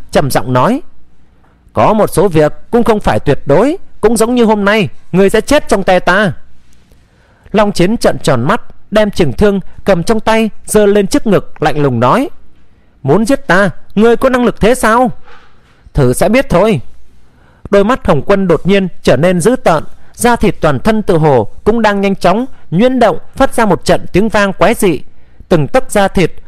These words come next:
cũng từ đó mà phình to, bề mặt da cũng lưu động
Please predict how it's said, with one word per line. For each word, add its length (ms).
cũng 180
từ 140
đó 240
mà 140
phình 220
to, 320
bề 160
mặt 220
da 260
cũng 160
lưu 120
động 220